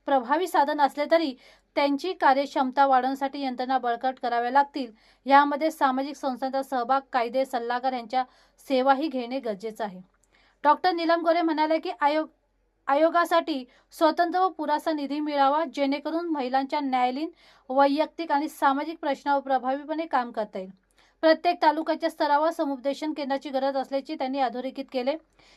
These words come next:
एकाच महिलेस अनेक न्याय प्रक्रियेमध्ये सामोरे जावे लागते, यासाठी सर्व प्रकरणाची एकत्रित सुनावणी किंवा समस-, समन्वय होण्यासाठी यंत्रणा निर्माण करणे गरजे-, गरजेचे असल्याचेही त्या म्हणाल्या.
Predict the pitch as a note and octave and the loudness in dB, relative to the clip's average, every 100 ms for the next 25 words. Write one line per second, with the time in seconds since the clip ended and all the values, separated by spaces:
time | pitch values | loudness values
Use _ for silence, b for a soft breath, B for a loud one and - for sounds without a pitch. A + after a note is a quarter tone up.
0 | b D4 D4 E4+ F#4+ E4 D4+ C4 C#4+ D#4+ | b 0 6 6 6 2 2 2 0 -2
1 | - C4 C4+ D#4 - C4 C#4 C#4 A#3+ C4 | -2 -2 0 -4 0 2 2 0 -4 0
2 | C4+ C4 D4 C#4+ A#3 B3+ C4 A#3 A#3 B3 | 0 0 -2 -2 0 0 0 0 0 0
3 | A#3+ D4 C4 A#3 B3+ B3+ A#3+ b b - | -2 -2 -2 0 -2 -4 -8 b b -2
4 | D4+ C#4+ D4 C#4+ C#4 C4+ C#4 C#4+ C#4 D#4 | 2 4 2 2 0 4 4 4 0 -4
5 | C4+ - C4+ C#4 - C#4 C4 C#4 C#4 C4+ | -2 -2 -4 -6 -4 -2 0 -2 -2 0
6 | C#4 - C4 C4 D4 - _ - C4+ D#4 | 0 0 -4 -2 -6 -12 _ 0 2 2
7 | E4 D4+ A#3+ B3 B3+ C4 C4 E4+ B B | 2 2 0 -2 -2 -2 -4 -8 B B
8 | - C4+ C#4 C#4+ D4 C#4 B3+ C#4 C#4 C4+ | 2 2 4 0 0 0 0 0 0 -2
9 | C4+ B3 A3 B3 A#3+ - B3 A#3+ A3+ B3+ | -2 -4 -4 -8 -8 -16 -4 -2 0 -2
10 | C4 C4 A#3 C4 C4+ D4+ A3+ B3 B3 G#3 | 0 -2 0 -6 -4 -6 -4 -4 -4 -6
11 | G3+ F#3 | -8 -10